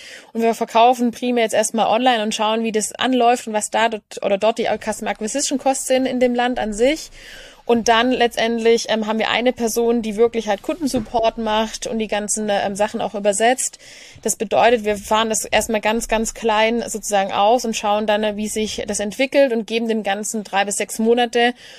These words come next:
und machen dann ein Review und schauen, ob die Zahlen passen und ob wir quasi da noch mehr Energie reinstecken und noch mehr, ähm, Geld reinstecken. Genau, hat einfach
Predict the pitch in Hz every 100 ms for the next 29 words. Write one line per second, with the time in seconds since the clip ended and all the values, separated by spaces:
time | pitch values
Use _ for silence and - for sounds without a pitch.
0 | - - 220 208 214 202 214 214 226 233
1 | 240 208 214 208 196 208 196 220 190 202
2 | 202 202 220 247 220 196 202 202 202 190
3 | 196 196 202 190 196 196 208 214 202 208
4 | 190 240 226 220 220 - 214 220 202 196
5 | 190 202 196 196 - 190 185 202 214 208
6 | - 214 214 226 233 _ - - - _
7 | _ - 202 185 202 - 214